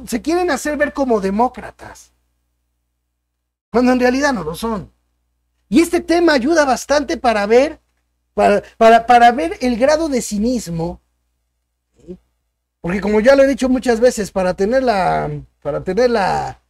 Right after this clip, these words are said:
la lengua larga, hay que tener la cola corta. Y aquí en este caso se muestra un cinismo descomunal.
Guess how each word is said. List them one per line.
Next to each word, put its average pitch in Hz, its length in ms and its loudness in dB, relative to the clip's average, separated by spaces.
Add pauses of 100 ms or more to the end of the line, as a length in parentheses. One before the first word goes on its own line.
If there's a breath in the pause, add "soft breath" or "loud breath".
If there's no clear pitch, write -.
(140)
la 170 120 -4
lengua 196 580 0
larga, 180 640 -4 (120)
hay 202 140 -2
que 220 120 -4
tener 233 460 -2
la 147 160 -10
cola 120 240 -10
corta. - 480 -18 (1120)
Y 220 60 2
aquí 285 240 4
en 339 140 4
este 339 280 0
caso 302 260 -4
se 254 140 -2
muestra 285 360 0
un 254 60 -4
cinismo 233 420 -2
descomunal. 208 680 -6